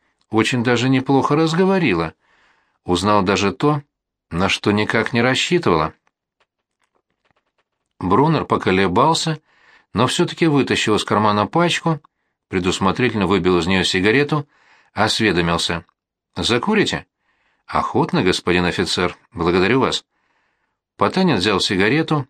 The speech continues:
прикурил от огонька зажигалки, протянутой ему. «Весьма признателен, герр оберштурмфюрер». «Мы не возражаем, если вы... вы соединитесь, так сказать, со своим куратором Штраубом,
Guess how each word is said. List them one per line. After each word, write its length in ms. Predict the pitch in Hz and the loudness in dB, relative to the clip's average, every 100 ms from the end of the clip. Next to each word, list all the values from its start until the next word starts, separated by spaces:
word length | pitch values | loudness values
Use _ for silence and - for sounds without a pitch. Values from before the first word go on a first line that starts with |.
| _ _ _ - | _ _ _ -2
прикурил 640 | 95 110 110 110 113 110 | 0 0 2 2 2 0
от 160 | 95 98 | -4 0
огонька 400 | 90 90 - 92 | 0 0 0 0
зажигалки, 640 | 87 92 90 107 131 127 | 0 0 2 2 2 -2
протянутой 600 | 120 117 131 120 113 123 | -2 -2 0 -2 -2 0
ему. 320 | 113 117 123 - _ _ _ _ _ _ _ | 0 0 -2 -6 _ _ _ _ _ _ _
«Весьма 440 | - 139 165 208 | -2 -2 2 0
признателен, 800 | 196 196 170 202 202 - 90 85 - _ _ | 0 0 0 0 -2 0 -2 -2 -10 _ _
герр 300 | 90 107 101 - | 0 0 0 -2
оберштурмфюрер». 960 | 110 95 87 - 98 95 113 95 85 - _ _ _ _ _ _ _ _ _ _ _ _ _ _ | -2 0 0 0 0 0 0 2 0 -4 _ _ _ _ _ _ _ _ _ _ _ _ _ _
«Мы 340 | 98 101 107 110 | -2 2 2 2
не 140 | 110 | 2
возражаем, 800 | 110 113 135 156 147 147 92 82 | 0 0 0 0 0 0 0 0
если 340 | 87 90 - 95 | 0 0 0 0
вы... 380 | 92 110 131 127 _ _ - | 2 2 0 -4 _ _ -16
вы 260 | 82 110 101 | -2 0 0
соединитесь, 720 | - 120 101 98 95 - - | 0 0 2 0 -2 -4 -2
так 160 | 127 | -4
сказать, 520 | - 147 131 147 143 - _ _ | -2 -2 0 0 -4 -10 _ _
со 180 | - 135 | -6 -4
своим 300 | 120 165 175 | -2 0 0
куратором 460 | - 160 165 165 160 | 0 -2 0 -2 -2
Штраубом, 640 | - 170 131 92 85 82 | -2 0 2 2 0 -4